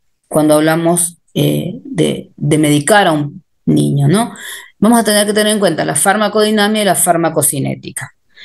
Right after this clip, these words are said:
Entonces vamos a tener que, tenemos drogas que causan efectos adversos en el crecimiento o en determinados órganos. Tenemos que tenerlo en cuenta. Tenemos, eh, drogas que a determinada con-, eh, concentración o, en determi-, o si las pasamos muy rápido,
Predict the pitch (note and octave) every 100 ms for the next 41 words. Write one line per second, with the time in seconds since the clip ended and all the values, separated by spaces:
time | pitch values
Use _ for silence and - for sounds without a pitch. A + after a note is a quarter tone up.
0 | - F3 E3+ E3 F3+ F3+ F3+ F3 D3+ D#3+
1 | D#3 D#3 C#3 D3 D#3+ F3+ E3+ G#3 G#3+ F#3+
2 | E3 E3 D#3 E3 E3 D3 D#3+ F3 - D#3+
3 | E3 E3+ F3 D#3 D3+ D3 D3 D#3+ G3+ A#3
4 | G3 F#3 F3 F3+ _ _ - E3+ E3 D#3
5 | D#3 D3+ D3+ D#3 D#3 D3 A3+ A3+ F3 D3+
6 | D3+ D3+ - _ _ D#3+ D3 C#3+ C#3+ C#3+
7 | C#3+ C#3+ C#3+ C#3+ G3+ F#3+ D#3+ D#3+ D#3 D#3
8 | D#3 D#3+ - - - - _ - D3 D3
9 | E3 E3 E3+ E3+ E3+ E3+ D#3 D3+ D3+ D3+
10 | D3+ D#3 D#3 D3+ D3+ D3+ C#3+ D#3 D3 D3
11 | D3+ C#3+ D3+ C#3+ C#3+ C#3 G#3 G#3 G3 F#3+
12 | C3 D#3 C3+ - D3 D3 C#3+ C#3+ D3 D3+
13 | C#3+ - C#3+ - C#3 F3 E3 D#3+ D#3 E3
14 | G#3 G#3 F3 D3